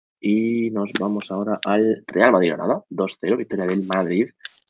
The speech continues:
ajustada, porque hasta la segunda parte el Madrid no se puso por delante con el gol de Casemiro. Luego Benzema tuvo que cerrar en el noventa y tres. Y, eh, bueno, un partido claramente avasalló el Madrid a tiros. Lo que pasa es que fue el típico partido que no le entra.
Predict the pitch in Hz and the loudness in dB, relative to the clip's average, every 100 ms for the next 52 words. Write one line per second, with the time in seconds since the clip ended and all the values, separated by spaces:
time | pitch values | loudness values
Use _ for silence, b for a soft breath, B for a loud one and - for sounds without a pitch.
0 | _ - - 85 - 110 131 101 90 85 | _ -8 -8 -4 2 2 4 2 0 0
1 | - 85 85 87 113 104 110 98 87 87 | -2 -4 -2 -2 0 0 0 0 0 0
2 | 90 98 101 98 101 95 104 98 87 87 | 0 -2 -2 0 0 2 2 2 -2 -2
3 | 87 98 90 104 110 110 139 b b _ | 2 2 2 0 0 -2 -4 b b _
4 | - 120 98 95 110 110 113 104 127 110 | 4 4 4 2 0 2 4 4 2 0
5 | 110 104 104 107 113 113 113 151 - _ | 2 2 2 2 2 4 2 2 -10 _
6 | _ _ - - - 117 123 139 165 196 | _ _ -8 -8 0 4 6 6 4 0
7 | 98 90 82 90 - - 92 - 95 92 | 0 2 2 -2 -4 -4 -2 -2 -2 0
8 | 101 95 - - 139 - - - 208 214 | 0 0 -2 -8 -8 -8 -10 2 4 4
9 | 85 95 92 82 113 90 85 87 98 92 | 4 2 2 4 4 4 -2 -4 -4 -4
10 | 85 - 90 92 92 90 95 87 90 95 | 0 2 2 2 2 4 2 2 0 2
11 | 95 104 113 | 2 0 -2